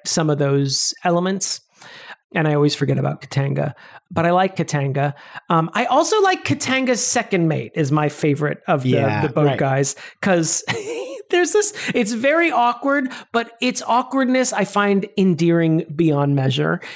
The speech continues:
Speaker 1: in that they're, they've lost Marion. The Nazis have come on board, taken the Ark, taken Marion with them.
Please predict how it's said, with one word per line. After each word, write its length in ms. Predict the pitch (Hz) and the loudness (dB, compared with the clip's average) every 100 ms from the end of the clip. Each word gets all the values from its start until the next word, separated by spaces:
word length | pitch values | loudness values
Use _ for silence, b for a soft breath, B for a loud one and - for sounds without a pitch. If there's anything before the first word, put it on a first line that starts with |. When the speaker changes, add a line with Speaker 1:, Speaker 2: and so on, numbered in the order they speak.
| B - | B 0
Speaker 1:
in 180 | 196 190 | 2 2
that 240 | 185 - | 0 0
they're, 360 | 208 208 202 B B B B B _ _ - | 2 2 0 B B B B B _ _ -2
they've 220 | 214 247 | 0 2
lost 320 | 240 285 294 254 | 2 2 2 2
Marion. 380 | 185 170 165 | 2 2 2
The 120 | 185 226 | 0 2
Nazis 400 | 247 311 330 311 | 2 4 2 0
have 120 | 247 | 0
come 180 | 226 220 | 0 2
on 140 | 233 | 2
board, 300 | 190 165 160 | 2 2 2
taken 320 | - 247 262 262 | 0 0 2 2
the 120 | 180 | 4
Ark, 320 | 160 156 - | 2 -2 -6
taken 360 | - 294 302 269 | 0 0 2 2
Marion 360 | 226 214 208 | 2 2 2
with 180 | 170 160 | 2 0
them. 260 | 165 151 | -2 -2